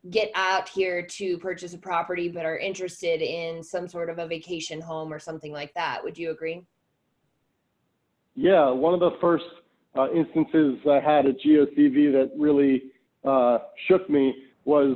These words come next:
Speaker 2: when we had one of our investors, obviously this isn't, like, the quintessential use case, but they wanted one of our photographers to, like, go overseas and shoot a space and pay us a couple thousand dollars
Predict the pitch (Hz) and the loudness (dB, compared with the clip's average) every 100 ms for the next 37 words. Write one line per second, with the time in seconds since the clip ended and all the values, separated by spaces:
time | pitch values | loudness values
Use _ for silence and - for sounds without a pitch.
0 | 113 135 139 143 139 151 127 147 143 123 | 0 0 2 2 4 4 4 4 4 4
1 | 139 131 131 139 127 147 - 147 139 147 | 4 6 4 2 2 0 2 0 0 2
2 | 147 135 - 139 139 139 127 123 123 131 | 2 2 0 0 0 -2 -2 -2 -2 -4
3 | 113 131 - 143 127 143 127 135 131 175 | -4 -6 -2 -2 0 -2 -2 -2 0 0
4 | - 151 135 135 _ _ _ - 143 127 | 0 2 2 -2 _ _ _ 0 0 0
5 | - _ 147 143 156 147 135 151 135 143 | -10 _ 2 4 4 4 4 4 4 4
6 | 139 135 131 123 - - - 127 165 156 | 6 6 6 2 -2 -12 -10 0 2 2
7 | 127 135 - 135 127 123 - _ _ _ | 0 -4 0 2 2 -2 -14 _ _ _
8 | 165 165 147 139 - 151 143 131 123 - | 4 4 4 -2 2 4 4 2 -2 -2
9 | - 151 156 - - - 143 - 151 143 | 4 6 6 2 -10 -6 -6 0 4 4
10 | 139 139 - _ _ - 143 135 127 123 | 2 0 -16 _ _ -2 2 2 2 0
11 | 151 143 143 135 147 151 151 143 123 131 | 0 0 0 -2 0 0 2 2 2 0
12 | 139 139 135 | 4 4 4